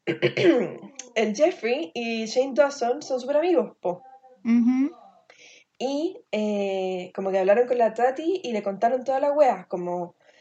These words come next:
Speaker 1: le mandaron como un audio de una weona, no, de un gallo, como que había supuestamente como sido como,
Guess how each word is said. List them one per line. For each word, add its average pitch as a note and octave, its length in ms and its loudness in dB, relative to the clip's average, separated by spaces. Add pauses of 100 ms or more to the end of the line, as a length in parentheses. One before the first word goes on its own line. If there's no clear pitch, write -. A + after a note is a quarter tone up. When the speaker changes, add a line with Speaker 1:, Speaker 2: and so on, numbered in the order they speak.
(120)
Speaker 1:
le F#3+ 80 -4
mandaron G3 320 0
como F#3+ 380 -2
un F#3+ 160 -4
audio B3 880 6
de F#3+ 600 -4
una G#3 200 -4
weona, A3+ 840 -4 (200)
no, G#3+ 360 -2 (560)
de G#3 80 -4
un G3+ 160 -4
gallo, C4+ 720 0 (420)
como G#3 220 -2
que G3 80 0
había G#3+ 460 6
supuestamente A3 840 -2
como G#3 300 -2
sido A3 320 -6
como, F#3 720 -2